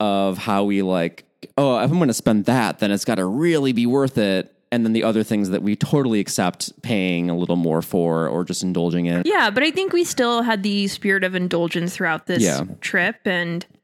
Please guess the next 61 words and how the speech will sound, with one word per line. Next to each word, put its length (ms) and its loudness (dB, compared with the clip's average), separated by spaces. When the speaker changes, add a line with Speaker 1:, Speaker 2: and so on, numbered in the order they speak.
Speaker 2:
we 120 2
had 160 0
so 140 0
much 220 0
fun 140 0
at 140 -4
Chin 200 -4
Chin. 280 -4
We 80 -6
got 180 -4
such 220 -2
great 240 -2
food, 420 0
and 280 -2
I 60 2
loved 280 -2
how 120 -2
Matt 280 -4
said, 400 -6
I 60 -18
think 220 0
we 80 2
were 300 0
two 240 0
hours 260 0
into 220 -2
Dateline, 360 -2
the 80 0
most 260 0
longest 580 2
Dateline 500 2
Speaker 1:
Oh, 40 2
Speaker 2:
of 100 -2
Speaker 1:
okay, 120 -2
Speaker 2:
all 320 4
Speaker 1:
s-, 200 0
s-, 140 4
Speaker 2:
time. 140 2
Speaker 1:
so 140 4
something 300 0
that 180 0
I 20 0
think 180 2
Julie 140 2
and 80 2
I 60 2
are 80 2
both 220 0
on 40 2
the 80 2
same 200 0
page 260 0
on, 220 2
this 120 0
is 60 -2
another 200 2
tip 360 -2
I 60 -2
would 180 -2
say, 380 0
is 400 0